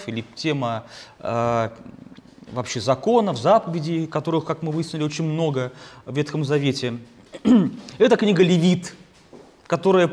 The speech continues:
оказывается предметом чтения христианина очень и очень нечасто. Итак, вот книга «Левит», помимо прочих таких отсталых,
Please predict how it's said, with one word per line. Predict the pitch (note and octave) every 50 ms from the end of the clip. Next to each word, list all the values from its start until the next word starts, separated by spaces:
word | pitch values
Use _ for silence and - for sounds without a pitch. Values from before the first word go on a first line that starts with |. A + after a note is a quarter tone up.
| -
оказывается | F#3+ F3 - G#3 G3 E3+ D3 D#3+ C#3+ C#3+ C#3 C#3 - C#3+
предметом | - E3+ D#3 E3 E3+ E3+ D#3+ D#3
чтения | D3+ - - G3+ F#3 E3+ E3 D#3 D3 C#3+ C#3+ - - - - -
христианина | - F#3 F#3 F#3 - F#3+ F#3 F#3 A3+ C4+ C4 A3+ G3+ F3+ E3+ - - -
очень | - A#3 A3+ - - G3 F#3 F#3
и | -
очень | D3 D#3+ E3+ D#3+ - D3+ D3+
нечасто. | D3 D3 D3 D3 G#2 G2 - - - A#2+
Итак, | C3+ C3 A#3+ B3+ G#3+
вот | F#3+ F#3 F#3+
книга | - F#3+ F3+ C#3+ D#3
«Левит», | D3 C3 C#3 C#3 G3+ B3 B3+ B3+ - - - - - - - _ _
помимо | - F#3 G#3 A3 A3 G3+
прочих | F#3+ - F#3 G3 A3 A3+ G3+ F3 F3+ - A#2+ A2 - - - - _ _ _ _ _ _ _ -
таких | B2+ B2 - D3+ C#3+ - - - - - _ _ _ _ _ _ _ _
отсталых, | - C3 - - - - - F#3 F#3+ G3 F#3+ F#3+ F#3 F#3 -